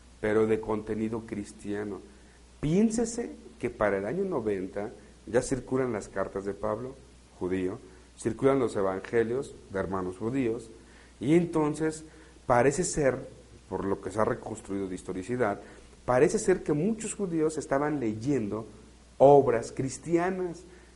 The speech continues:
Entonces los judíos se pusieron en alerta, están leyendo obras cristianas, y se están yendo al cristianismo. Entonces, por eso, en el año noventa se cree que se reunieron. Lo que sí queda claro, perdón, es que sí, a partir del año noventa,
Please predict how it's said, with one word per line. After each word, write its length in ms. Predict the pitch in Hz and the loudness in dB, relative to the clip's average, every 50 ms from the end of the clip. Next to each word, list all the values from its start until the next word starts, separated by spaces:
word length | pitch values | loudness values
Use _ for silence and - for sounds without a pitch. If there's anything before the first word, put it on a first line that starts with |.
| - - | -12 -10
Entonces 300 | 98 98 143 151 151 147 | -2 2 4 4 4 4
los 80 | 147 | 2
judíos 320 | 135 127 127 139 139 143 143 | 0 2 4 4 4 4 2
se 100 | - 110 | -2 -6
pusieron 480 | - 98 107 - - 123 123 127 120 | -6 -8 -6 -2 0 0 2 2 0
en 80 | 110 104 | 0 -2
alerta, 640 | 98 101 107 127 143 147 139 - - 110 92 - - - - - - | -2 0 0 2 0 0 0 -2 -4 -4 -4 -6 -12 -18 -20 -18 -14
están 320 | 101 - - - 135 143 | -14 -8 -2 0 0 2
leyendo 340 | 147 139 131 135 131 131 127 | 2 2 0 0 0 0 0
obras 160 | 135 143 139 | 0 0 -2
cristianas, 640 | - - 160 165 160 - 151 139 139 147 147 147 - - - - - - - - - | -4 -4 -4 -4 -2 0 0 0 0 0 -4 -6 -8 -12 -18 -20 -20 -20 -20 -12 -8
y 100 | 107 107 | -6 -6
se 120 | 110 - 110 | -4 -4 -6
están 300 | - - - 117 117 107 | -6 -6 -6 -6 -4 -4
yendo 200 | 113 107 101 104 | -4 -4 -4 -6
al 80 | 95 | -8
cristianismo. 640 | 95 - 90 87 - 90 87 87 87 85 85 85 85 - - - - - - - - | -8 -10 -12 -8 -8 -8 -6 -6 -6 -8 -8 -10 -10 -12 -14 -18 -20 -20 -20 -14 -10
Entonces, 260 | 95 92 139 147 - | -6 -2 -2 -2 2
por 160 | - 165 160 | 4 4 6
eso, 300 | 156 156 160 160 165 156 | 6 4 2 2 2 2
en 100 | 156 151 | 4 4
el 80 | 135 120 | 2 2
año 160 | 127 143 143 | 2 2 2
noventa 640 | 156 160 160 151 160 143 123 127 120 - - 127 139 | 2 2 4 8 8 8 8 6 2 -2 -4 -6 -6
se 220 | - - 113 101 - | -6 -8 -8 -8 -6
cree 340 | - 127 123 110 104 110 - - - - - - - - - | -2 0 0 0 0 -2 -6 -12 -18 -20 -20 -20 -16 -10 -8
que 80 | 107 | -6
se 160 | - - 104 | -2 -2 0
reunieron. 640 | 98 98 98 95 101 107 120 131 131 123 107 95 90 - - - - - - - - | 0 0 0 0 2 2 4 4 4 4 2 -2 -4 -8 -12 -18 -20 -20 -20 -6 0
Lo 140 | 110 127 131 | 0 0 2
que 80 | - 160 | 2 0
sí 140 | - 220 | 0 0
queda 220 | 220 277 254 208 - | 2 4 4 4 6
claro, 260 | - 160 156 156 156 | 6 6 6 4 4
perdón, 320 | - 135 120 127 131 139 | 2 2 4 4 4 4
es 120 | 131 131 - | 2 0 -2
que 100 | - 127 | -4 -6
sí, 320 | - - - 117 101 92 - - - - | -4 -4 -4 -4 -4 -6 -8 -14 -10 -8
a 120 | 98 98 | -4 -4
partir 260 | 98 110 104 - 165 | -2 -2 -2 -2 -2
del 120 | 156 151 147 | -2 0 0
año 120 | 160 156 | 0 0
noventa, 580 | 147 120 113 123 123 131 139 131 151 151 175 | 0 0 0 0 0 -2 -2 -4 -4 -6 -6